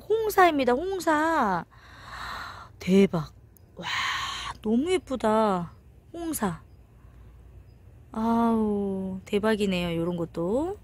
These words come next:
네. <laughs> 힐링이 좀 되셨으면 좋겠네요, 여러분. 고맙습니다. 아이고, 이거 봐. 토끼 봐요.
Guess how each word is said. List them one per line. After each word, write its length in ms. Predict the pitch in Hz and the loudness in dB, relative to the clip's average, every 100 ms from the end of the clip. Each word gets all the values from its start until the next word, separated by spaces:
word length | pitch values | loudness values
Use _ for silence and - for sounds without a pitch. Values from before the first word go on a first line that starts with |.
| - | -10
네. 280 | 175 165 - | -8 -6 -6
<laughs> 400 | 196 214 190 - - - - 349 403 415 403 - | 0 2 0 -2 -18 -20 -10 -2 0 0 -2 -4
힐링이 360 | 320 311 294 269 | 0 4 4 2
좀 140 | 254 | 4
되셨으면 440 | 233 240 254 254 | 4 4 2 0
좋겠네요, 540 | 233 - 262 247 233 214 | 0 0 2 4 4 4
여러분. 1120 | 196 208 214 214 214 208 208 208 208 208 214 | 2 2 0 2 4 4 4 2 2 0 -2
고맙습니다. 840 | - 277 311 311 302 302 285 285 - | -2 -2 -2 -4 -6 -2 2 2 2
아이고, 220 | 285 285 | 0 2
이거 160 | 254 254 | 0 0
봐. 160 | 254 | -4
토끼 300 | 240 320 - | -8 -8 -4
봐요. 400 | 285 226 208 214 | 2 4 4 0